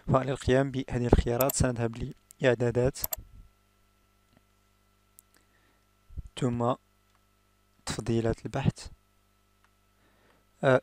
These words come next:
هنا لدينا علامات رؤوس مخصصة لبرامج الروبوت، تحرير. آه، بطبيعة الحال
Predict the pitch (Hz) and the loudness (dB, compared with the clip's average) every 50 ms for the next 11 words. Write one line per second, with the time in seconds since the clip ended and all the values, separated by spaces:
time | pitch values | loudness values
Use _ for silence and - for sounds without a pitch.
0 | - _ 131 120 123 127 - 156 - - - 131 117 123 123 127 131 - 156 139 | 0 _ -4 -2 2 2 2 2 2 0 -2 0 2 2 2 2 2 2 2 0
1 | 120 120 117 117 123 123 - - - - - 123 - - 117 - - - - - | 0 0 0 2 2 2 0 0 -8 -10 -8 -8 -8 -6 -4 -4 -2 -4 -4 -6
2 | - - 123 117 123 117 117 113 110 107 117 113 117 113 120 131 143 147 - - | -6 -6 -6 -4 -6 -6 -6 -6 -6 -6 -6 -6 -6 -6 -6 -8 -8 -8 -10 -14
3 | - - - - - - 127 131 135 143 - - _ _ _ _ _ _ _ _ | -14 -12 -10 -8 -2 0 0 2 2 0 -4 -10 _ _ _ _ _ _ _ _
4 | _ _ _ _ _ _ _ _ _ _ _ _ _ _ _ _ _ _ _ _ | _ _ _ _ _ _ _ _ _ _ _ _ _ _ _ _ _ _ _ _
5 | _ _ _ _ _ _ _ _ _ _ _ _ _ _ _ _ _ _ _ _ | _ _ _ _ _ _ _ _ _ _ _ _ _ _ _ _ _ _ _ _
6 | _ _ _ _ _ _ _ _ _ - 127 123 120 120 120 120 120 123 - 139 | _ _ _ _ _ _ _ _ _ -2 0 2 4 4 4 2 0 -2 -4 -6
7 | 127 - 123 107 110 113 - 123 123 139 170 | -6 -4 -4 -6 -6 2 4 4 4 4 2